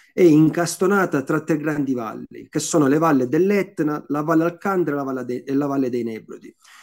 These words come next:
Quindi Randazzo doveva essere obbligatoriamente toccato per chi da Messina scendeva, scendeva verso Siracusa, doveva attraversare Alcantara, veniva obbligatoriamente toccato da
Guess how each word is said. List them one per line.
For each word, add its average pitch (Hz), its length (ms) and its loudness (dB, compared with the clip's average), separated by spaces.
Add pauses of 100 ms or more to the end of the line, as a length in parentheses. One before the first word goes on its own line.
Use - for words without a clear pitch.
(300)
Quindi 165 500 6
Randazzo 175 720 0
doveva 156 360 0
essere 165 340 -2
obbligatoriamente 170 1040 -2
toccato 180 760 -8
per 147 220 -2
chi 165 260 0
da 135 100 0
Messina 170 720 0
scendeva, 135 540 -6
scendeva 135 440 -4
verso 131 280 -6
Siracusa, 165 580 0
doveva 135 220 -2
attraversare 120 500 -8
Alcantara, 117 680 -6 (340)
veniva 160 360 6
obbligatoriamente 160 920 2
toccato 170 500 -2
da 139 140 -2